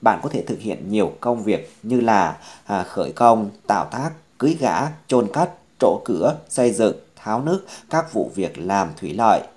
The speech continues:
hay là khai trương, xuất hành đều tốt. Vì vậy, bạn nên sắp xếp công việc để thực hiện sao cho đạt được kết quả tốt nhất. Bạn cũng không nên chú ý xuất hành theo những hướng tốt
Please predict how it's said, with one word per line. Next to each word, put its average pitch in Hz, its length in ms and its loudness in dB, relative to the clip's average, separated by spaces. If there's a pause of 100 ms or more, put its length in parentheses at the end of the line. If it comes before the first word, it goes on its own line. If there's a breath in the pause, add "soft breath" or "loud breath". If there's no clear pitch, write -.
hay 120 160 -6
là 95 140 -2
khai 107 320 -6
trương, 107 380 0
xuất - 300 -6
hành 101 300 -2 (260 loud breath)
đều 95 240 -2
tốt. 151 320 -2 (220 loud breath)
Vì 110 120 -4
vậy, 87 220 -4
bạn 95 200 -4
nên 104 140 -6
sắp 127 160 -6
xếp 147 160 -8 (120)
công 113 220 -2
việc 82 300 -6
để 76 140 -10
thực 107 160 -6
hiện 92 260 -4 (280 loud breath)
sao 113 180 -4
cho 107 160 -4
đạt 98 200 -2
được 80 160 -10
kết 139 200 -10
quả - 160 -6 (100)
tốt 151 200 -6
nhất. 170 260 0 (560 loud breath)
Bạn 117 240 4
cũng 95 160 -2
không 139 280 0
nên 131 320 4 (180)
chú 131 120 4
ý 135 140 4
xuất 175 200 -2
hành 113 280 -2
theo 113 140 -6
những 104 160 -2
hướng 123 200 -4
tốt 160 260 2